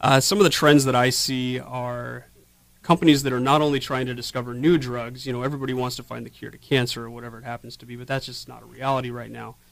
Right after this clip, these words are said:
It's more improving the drugs that are out there today. Uh, when somebody considers taking a medication or, or a,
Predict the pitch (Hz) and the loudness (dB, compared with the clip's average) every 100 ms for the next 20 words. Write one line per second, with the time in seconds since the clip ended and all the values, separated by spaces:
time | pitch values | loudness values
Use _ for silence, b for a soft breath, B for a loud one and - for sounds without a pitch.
0 | _ - 156 160 165 156 131 - 156 165 | _ 4 6 8 8 8 6 2 6 8
1 | 151 131 123 120 _ 127 127 120 120 123 | 8 4 2 -4 _ -10 -8 -6 -6 -6
2 | 123 117 117 120 117 117 - 113 120 117 | -12 -8 -4 -4 -4 -14 -14 -12 -10 -10
3 | - _ _ _ _ - 90 120 123 123 | -14 _ _ _ _ -10 -6 -2 0 4
4 | 143 135 127 120 - 123 135 127 - 131 | 6 6 4 -2 -4 -2 2 2 2 -4
5 | 127 120 120 117 - 151 - 143 131 123 | -4 -6 -6 -6 0 0 0 0 0 -2
6 | 117 120 117 113 117 120 113 113 110 | -8 -12 -12 -14 -16 -16 -16 -16 -18